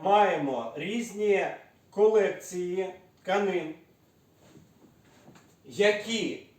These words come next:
містять в собі, несуть в собі ці кольори. От, наприклад,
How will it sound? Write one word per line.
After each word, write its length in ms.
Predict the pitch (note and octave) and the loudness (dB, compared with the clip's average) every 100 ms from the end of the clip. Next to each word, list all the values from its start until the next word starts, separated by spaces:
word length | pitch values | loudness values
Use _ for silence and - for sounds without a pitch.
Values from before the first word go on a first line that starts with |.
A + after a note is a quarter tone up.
| - | -14
містять 540 | D3 A3 A#3+ A3+ F#3+ - | -6 -4 -4 -4 -4 -4
в 60 | |
собі, 720 | - A3 G3+ E3+ E3+ F#3+ - - _ _ - _ _ _ - - _ _ _ _ - | -6 -2 -2 -2 -4 -4 -8 -20 _ _ -20 _ _ _ -20 -20 _ _ _ _ -4
несуть 460 | E3+ A3 B3 B3+ A#3+ | 0 0 -2 -8 -10
в 100 | - | -8
собі 640 | A3 C#3+ D#3+ E3+ G3 G3+ - _ _ _ _ _ _ _ _ _ _ _ _ _ _ _ _ - _ _ _ | -6 -4 -4 -2 -4 -6 -16 _ _ _ _ _ _ _ _ _ _ _ _ _ _ _ _ -20 _ _ _
ці 500 | - G3+ A3+ A#3+ C4 - _ _ - | -14 -8 -4 -4 -6 -14 _ _ -2
кольори. 680 | G#3 A3 A#3 G3 E3 - - _ _ _ _ _ _ - | 4 8 8 6 0 -4 -12 _ _ _ _ _ _ -4
От, 260 | E3+ A3+ A#3 | 0 2 2
наприклад, 720 | A3 A3 G3 - B2 - | 0 0 -2 -2 -8 -12